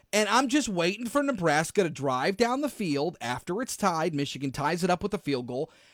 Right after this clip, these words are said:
And I'm waiting for Nebraska to drive the field, kick a game-winning field goal as time expires. Like, that's where I kind of felt this thing was going, right? And it, and for whatever reason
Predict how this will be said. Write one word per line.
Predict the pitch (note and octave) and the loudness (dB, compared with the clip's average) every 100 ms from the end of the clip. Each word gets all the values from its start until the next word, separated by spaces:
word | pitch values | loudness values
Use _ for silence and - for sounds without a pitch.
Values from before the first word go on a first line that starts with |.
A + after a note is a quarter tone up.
| _ - | _ -4
And | F#3+ F#3+ | 0 2
I'm | F#3+ F#3 | 2 4
waiting | F3 G#3+ B3+ | 4 4 0
for | - B3 A#3+ - | -2 2 2 2
Nebraska | E3 C#3 C3+ C3+ - | -4 -4 -4 -4 -4
to | D3 | -2
drive | C3 B2+ A#2+ | 0 0 0
the | A#2+ | -2
field, | A#3+ C#4+ B3+ _ _ | 0 0 -2 _ _
kick | - D4 A#3+ | -2 -2 -2
a | |
game-winning | G#3+ A#3 A3+ G#3 G#3 | -2 0 4 4 2
field | E3 D#3 F3 | -2 -2 -2
goal | D#3+ E3+ | 0 -2
as | D3+ | -2
time | - D3 C#3 | -2 0 0
expires. | C3 - B2+ A2+ | -2 -2 -4 -2
Like, | C#3+ C#3+ | -4 0
that's | A3 D4 | 0 0
where | A3+ A3+ | -2 0
I | F#3+ F3 D#3 _ - | 2 0 -2 _ -2
kind | G3 | 0
of | E3 | 0
felt | - D#3+ E3 C3+ | 0 4 4 4
this | D3+ - | -2 0
thing | - D3 C#3+ | 0 0 2
was | B2 | 0
going, | A#2 B2+ E2 A#2+ | 0 -2 -2 -8
right? | A#2+ D3 - _ _ _ _ _ _ _ - | -2 -2 -4 _ _ _ _ _ _ _ -2
And | G#3 | 0
it, | A#3+ _ _ G3 | 0 _ _ 2
and | G#3+ G#3+ - | 2 2 -2
for | - F3+ | -2 2
whatever | D#3+ B2+ B2 G3 | 2 2 2 0
reason | C#4+ G3 D3 C#3 D#3+ | 0 -2 -2 0 0